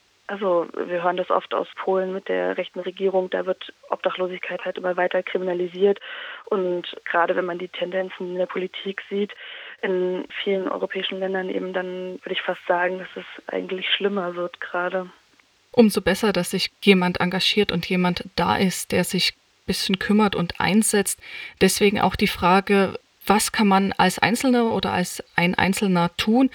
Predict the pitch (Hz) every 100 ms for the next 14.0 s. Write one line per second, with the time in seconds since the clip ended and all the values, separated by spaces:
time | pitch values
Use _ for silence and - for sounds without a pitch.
0 | - - - 226 262 240 220 202 - -
1 | 196 - 208 - 208 170 165 165 170 -
2 | 185 175 185 165 170 - 165 - _ _
3 | _ _ _ _ _ _ _ - 202 202
4 | 196 202 - - - - 202 202 233 254
5 | 208 208 208 220 247 - - 208 202 202
6 | 208 - 202 214 190 - 226 214 202 196
7 | - - 277 277 - 269 247 214 - 208
8 | 220 247 247 240 247 233 233 226 _ _
9 | - 190 185 - - - 107 - 107 104
10 | 104 104 110 - - 110 208 208 208 -
11 | 226 226 208 190 202 202 202 - 233 -
12 | 220 220 - 226 220 220 - - - 220
13 | 208 214 202 208 202 208 220 - 214 214